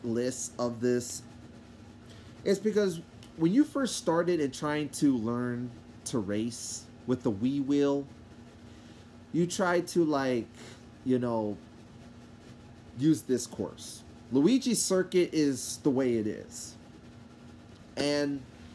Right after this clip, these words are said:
I like how they have the biggest statue of Luigi, and all, when you're almost to the, to the first, uh, lap, you see those rainbow boosts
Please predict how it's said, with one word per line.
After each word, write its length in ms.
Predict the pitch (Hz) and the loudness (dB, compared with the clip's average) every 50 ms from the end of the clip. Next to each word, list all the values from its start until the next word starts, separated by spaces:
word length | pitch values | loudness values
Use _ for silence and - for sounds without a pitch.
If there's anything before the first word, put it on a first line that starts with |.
| - - - - - - - - - - - - - - - - - | -20 -20 -20 -20 -20 -20 -20 -20 -20 -20 -20 -20 -20 -20 -6 0 2
I 80 | 170 | 4
like 260 | 190 196 214 220 233 220 | 4 4 4 2 2 2
how 200 | 226 233 220 214 | 2 2 2 2
they 140 | 175 202 175 | 4 4 4
have 180 | 196 185 - | 4 4 2
the 80 | 165 143 | 0 0
biggest 500 | 123 107 98 160 165 170 175 160 - - | 2 4 6 6 6 6 2 0 -2 -4
statue 680 | - - - 127 120 131 135 - - - 151 143 135 | -4 0 0 2 2 2 0 -2 -4 0 0 2 2
of 300 | - 127 120 98 - 120 | 2 0 -2 -4 -2 0
Luigi, 880 | 117 120 110 107 113 107 117 127 123 - 135 147 151 147 151 156 160 165 - - - - - - - - - - - - - - - - - - - - | 2 2 4 2 2 0 0 -2 -4 -2 0 2 2 2 2 0 -4 -6 -10 -18 -20 -20 -20 -20 -20 -20 -20 -20 -20 -12 -8 -8 -8 -8 -10 -16 -6 0
and 480 | 143 143 139 139 135 135 131 127 127 123 123 - - - - - - - - | 2 2 2 2 0 -2 -4 -4 -6 -6 -8 -14 -20 -20 -20 -20 -18 -6 0
all, 220 | - 175 190 180 - | 2 4 4 4 2
when 160 | 160 160 156 | 2 2 4
you're 180 | 160 165 160 - | 4 4 2 2
almost 460 | 160 170 190 196 202 208 202 - - | 2 2 4 4 4 2 2 0 2
to 120 | - 175 | 2 4
the, 460 | 151 151 151 139 135 131 123 117 113 110 - - - - - - - - - - - - - - - - - - - - - - - - - - - - - | 4 4 4 4 4 2 0 -2 -4 -6 -10 -14 -20 -20 -20 -20 -20 -18 -18 -18 -18 -18 -20 -20 -20 -20 -20 -20 -20 -20 -20 -20 -20 -20 -20 -20 -18 -10 -2
to 140 | - 160 147 | 2 2 4
the 140 | 135 131 117 | 4 2 0
first, 380 | - - 147 156 151 - - - - - - - - - | 0 0 2 2 2 0 -4 -12 -16 -20 -20 -8 -2 2
uh, 320 | 127 127 120 110 104 104 - - - - - - - - | 4 4 4 4 2 0 -4 -8 -16 -20 -20 -18 -10 -6
lap, 480 | 110 110 107 110 113 127 160 - - - - - - - - - - - - - - - - - - - - - - - - - - - - | -4 -2 0 0 0 -2 -2 -4 -8 -16 -20 -20 -20 -20 -20 -20 -20 -20 -20 -20 -20 -20 -20 -20 -20 -20 -20 -20 -20 -20 -20 -20 -20 -10 -2
you 160 | 127 139 143 143 | 4 6 6 6
see 260 | - - - 185 180 | 6 4 0 2 4
those 260 | 165 170 156 127 117 | 4 4 4 4 2
rainbow 560 | 107 127 139 156 156 143 165 160 160 156 151 | 0 0 2 2 2 2 4 4 6 4 4
boosts 720 | 135 120 131 135 143 151 156 - - - - - - - - | 2 2 2 2 4 2 0 -2 -4 -4 -4 -6 -6 -8 -12